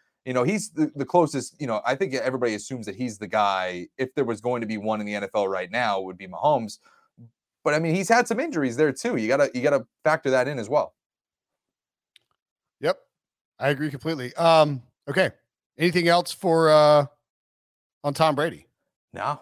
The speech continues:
Speaker 1: nothing. I mean, that was, uh, quite a ride. Quite a ride.
Speaker 2: I-, it's unbelievable. I mean, I was in, I mean, I was in college when he started.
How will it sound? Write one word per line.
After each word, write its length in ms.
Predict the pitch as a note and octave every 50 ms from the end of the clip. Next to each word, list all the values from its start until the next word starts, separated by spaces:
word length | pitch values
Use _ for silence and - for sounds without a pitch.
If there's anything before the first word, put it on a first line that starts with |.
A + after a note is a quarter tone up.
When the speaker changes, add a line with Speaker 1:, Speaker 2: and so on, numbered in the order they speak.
| - -
Speaker 1:
nothing. 480 | G2 G2 G#2+ A2 - D3 B2+ G2 E2 D#2+
I 80 | F2 G2
mean, 200 | G#2 G#2 G2+ G2+
that 140 | G2+ G#2+
was, 320 | A2 B2 A2+ - - - -
uh, 360 | E2+ G#2+ G#2 G2+ G2+ G2 G2 G2 _ _
quite 180 | - - D#3+ F3+
a 40 | F#3
ride. 340 | F3+ D#3 G#2+ F2 E2 - _ _ _ _
Quite 160 | - D3 D3+
a 40 | C#3
ride. 300 | B2 G2+ F2 E2 D2+ - _ _ _ _ _ _ _ _ _ _ _ _ - C3
Speaker 2:
I-, 80 | B2+ -
it's 160 | D#3+ - G#3+
unbelievable. 560 | A3+ G#3 C#3+ C3+ E3 F3+ C3+ F#2 D#2 - _ - -
I 40 |
mean, 100 | B2+ C3
I 80 | C3+ D3+
was 180 | F3 F3 C#3 E3
in, 260 | D#3 C#3+ C#3 C3 A#2 _ _ _ - -
I 40 |
mean, 320 | C#3 C#3 C#3 C3+ C3 B2 B2 _ _ _ _ _ _ _ _ -
I 140 | G#2+ A#2+ D3+
was 140 | E3 C3 C3
in 80 | B2
college 440 | - B2+ B2 C#3 E3 B2+ G2+ F2 -
when 120 | A2+ A2+
he 40 | A#2
started. 480 | G#2 - - B2 B2+ B2+ A#2+ A2+ A2